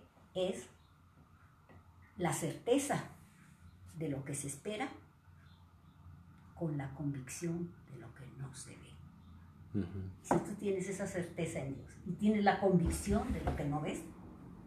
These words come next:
Speaker 1: lo llamas y llega, ¿sí? Entonces, en esa invocación, ¡fum! El otro cayó en, este, ¿cómo se llama? Cayó en un suspiro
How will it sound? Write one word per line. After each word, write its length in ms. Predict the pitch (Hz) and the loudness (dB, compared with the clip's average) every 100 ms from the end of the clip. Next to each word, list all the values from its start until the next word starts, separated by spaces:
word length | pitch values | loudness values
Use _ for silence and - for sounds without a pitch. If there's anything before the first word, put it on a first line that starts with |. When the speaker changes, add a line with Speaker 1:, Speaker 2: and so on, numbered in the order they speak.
| - | -2
Speaker 1:
lo 140 | 202 | 4
llamas 400 | 170 170 175 202 | 6 6 6 4
y 80 | - | 4
llega, 340 | 185 - - - - - - - - - - - | 6 6 4 0 -10 -12 -12 -14 -20 -20 -20 -14
¿sí? 200 | - - - - - - - - | -8 -8 -8 -14 -16 -16 -18 -8
Entonces, 360 | 180 185 208 202 | -2 0 0 4
en 80 | 180 | 4
esa 180 | 196 | 4
invocación, 640 | 202 170 160 160 220 247 262 - - | 0 -2 -2 -4 -4 -6 -8 -12 2
¡fum! 160 | 359 381 539 - - - - - | 6 8 6 4 -4 -16 -20 -8
El 160 | 196 208 | 0 4
otro 240 | 254 277 | 4 4
cayó 400 | 277 196 208 247 | 6 6 6 4
en, 300 | 262 208 180 | 4 2 2
este, 480 | 160 151 147 - 170 | 2 0 -2 -4 -4
¿cómo 260 | 220 226 233 | -2 -2 -2
se 180 | 220 208 | -2 6
llama? 300 | 220 294 330 - - - - - | 6 6 -2 -8 -16 -20 -20 2
Cayó 260 | 214 214 | 6 8
en 160 | 247 254 | 6 6
un 160 | 247 262 | 0 -2
suspiro 680 | 233 - 240 233 330 392 | -4 -6 -4 4 4 4